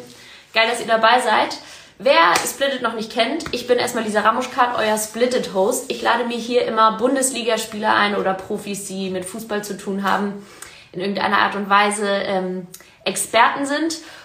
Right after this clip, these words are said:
Und ihr könnt natürlich immer fleißig, äh, hier teilnehmen an unserem Gespräch, schickt viele Fragen rein, dann macht's immer noch mehr Spaß. Und ich habe heute für euch von Bayer null vier Leverkusen Nadim Amiri am, am Start.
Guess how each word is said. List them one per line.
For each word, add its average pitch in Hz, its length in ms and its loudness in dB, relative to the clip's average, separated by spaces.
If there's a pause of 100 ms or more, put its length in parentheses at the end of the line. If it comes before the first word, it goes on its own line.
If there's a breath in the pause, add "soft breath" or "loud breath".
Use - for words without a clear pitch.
Und 226 220 -2
ihr 277 140 -2
könnt 302 160 -2
natürlich 269 400 -2
immer 254 160 4
fleißig, 247 520 0
äh, 226 80 -4
hier 220 140 -4
teilnehmen 302 560 2
an 247 500 0
unserem 247 440 -2
Gespräch, 240 640 -2
schickt 254 220 -4
viele 220 180 -6
Fragen 226 420 0
rein, 214 240 2
dann 208 240 -2
macht's 214 220 -2
immer 220 160 -2
noch 202 200 -2
mehr 226 200 0
Spaß. - 640 -4 (100)
Und 214 540 -2 (100)
ich 349 320 2
habe 226 240 4
heute 202 240 0
für 196 220 -6
euch 180 520 -4 (360 soft breath)
von 226 320 -6 (240)
Bayer 214 300 0
null 208 180 -2
vier 208 160 -8
Leverkusen 190 880 -4
Nadim 254 460 2
Amiri 214 420 -4
am, 175 140 -4 (180)
am 190 140 0
Start. 185 420 0